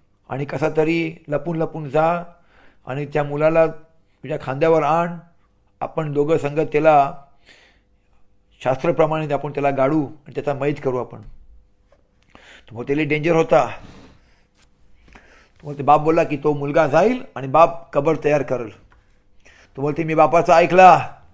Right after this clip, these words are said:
आणि मी रात्री निघालो. मी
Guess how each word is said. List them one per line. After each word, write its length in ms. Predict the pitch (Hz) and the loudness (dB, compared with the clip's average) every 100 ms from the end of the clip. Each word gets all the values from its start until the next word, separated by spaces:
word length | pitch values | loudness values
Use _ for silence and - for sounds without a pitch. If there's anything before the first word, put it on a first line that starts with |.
| _ - - - _ _ _ | _ -20 -20 -20 _ _ _
आणि 120 | 123 143 | -12 -2
मी 60 | |
रात्री 260 | 151 151 170 | -2 -2 -4
निघालो. 560 | 175 185 190 190 165 127 - - _ _ _ _ _ _ _ _ | 2 4 4 4 0 -4 -12 -20 _ _ _ _ _ _ _ _
मी 180 | 127 | -12